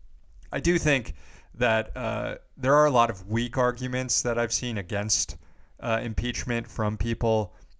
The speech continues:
on the left, suggesting that, "Oh, Democrats are wasting their time impeaching the president when they could do actual resisting." It's like, <laughs> have you paid attention to what Democrats were doing before impeachment? They were approving all of Trump's nominees, confirming,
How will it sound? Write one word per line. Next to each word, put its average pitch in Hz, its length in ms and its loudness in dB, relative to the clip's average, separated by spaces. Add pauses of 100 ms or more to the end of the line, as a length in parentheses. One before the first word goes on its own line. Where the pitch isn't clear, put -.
(260)
on 120 200 0
the 123 80 2
left, 120 500 2 (400)
suggesting 110 580 -2
that, 107 180 0
"Oh, 143 460 8
Democrats 135 540 2
are 131 60 -2
wasting 123 380 0
their 123 120 -2
time 120 260 -2
impeaching 117 380 -4
the 117 60 -2
president 123 500 0
when 117 100 -6
they 113 100 -2
could 110 140 -6
do 120 180 0
actual 117 540 0
resisting." 127 680 -2 (460)
It's - 180 -2
like, 87 400 2 (220)
<laughs> - 220 -10
have 123 200 0
you 139 80 0
paid 160 200 6
attention 143 420 2
to 143 80 2
what 131 140 0
Democrats 127 640 2
were 113 120 -2
doing 113 320 0
before 110 340 0
impeachment? 123 500 -2
They 113 120 4
were 117 160 4
approving 120 420 0
all 110 160 4
of 110 100 0
Trump's 110 320 -4
nominees, 113 680 -2 (540)
confirming, 120 680 0